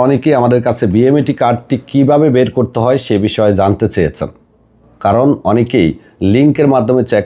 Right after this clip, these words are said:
করে ডিজিটাল কপিটা পেয়েছেন। এখন প্রশ্ন যে ডিজিটাল কপি তো আছে, ফিজিক্যাল কার্ড আমি কীভাবে বের করব, সে বিষয়ে তথ্য দিব। আর যারা প্রশ্ন করেছেন যে আমি চেক করলে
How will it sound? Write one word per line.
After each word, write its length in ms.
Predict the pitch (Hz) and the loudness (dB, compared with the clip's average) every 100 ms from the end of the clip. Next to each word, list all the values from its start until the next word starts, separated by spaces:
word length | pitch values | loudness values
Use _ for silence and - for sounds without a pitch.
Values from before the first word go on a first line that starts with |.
| - | 0
করে 120 | 113 92 | 0 0
ডিজিটাল 340 | 120 123 131 131 127 | 0 0 0 -2 -2
কপিটা 360 | 110 113 120 110 - | -2 -2 -2 -2 0
পেয়েছেন। 400 | 110 92 - - - _ - 101 | 0 0 -2 -8 -8 _ -6 -4
এখন 160 | 131 120 | -2 -2
প্রশ্ন 220 | 117 113 127 110 | -2 -2 -2 0
যে 60 | 101 - - - - 87 87 | 0 -4 -18 -20 -12 -6 -2
ডিজিটাল 380 | 127 143 151 135 | 0 0 0 0
কপি 200 | 143 120 123 | -2 -2 0
তো 60 | 127 92 | 0 -2
আছে, 200 | - 78 - _ _ - | -4 -12 -12 _ _ -8
ফিজিক্যাল 420 | - 170 165 165 160 156 | 0 2 2 0 0 0
কার্ড 160 | 131 131 | 0 2
আমি 100 | 123 120 | 0 -2
কীভাবে 280 | 117 104 98 92 | 0 0 0 0
বের 120 | 82 | -2
করব, 160 | 85 67 60 - _ _ _ _ | -6 -8 -12 -16 _ _ _ _
সে 80 | - 110 | -2 0
বিষয়ে 240 | 107 110 104 | 0 0 0
তথ্য 160 | 101 - 85 | -2 -2 -2
দিব। 120 | 80 - - - - - - - - - 107 107 | -2 -6 -12 -20 -20 -20 -20 -20 -20 -4 0 0
আর 80 | 143 143 - _ _ _ - | 0 -6 -14 _ _ _ -4
যারা 160 | 117 139 - | -2 -2 -2
প্রশ্ন 200 | 139 - 151 | -4 -2 0
করেছেন 300 | 160 147 151 143 | 0 2 0 0
যে 80 | 101 - - _ _ _ - | -2 -4 -14 _ _ _ -4
আমি 120 | 117 139 - | 0 0 -2
চেক 140 | 147 - | -4 -2
করলে 200 | 160 156 | 2 2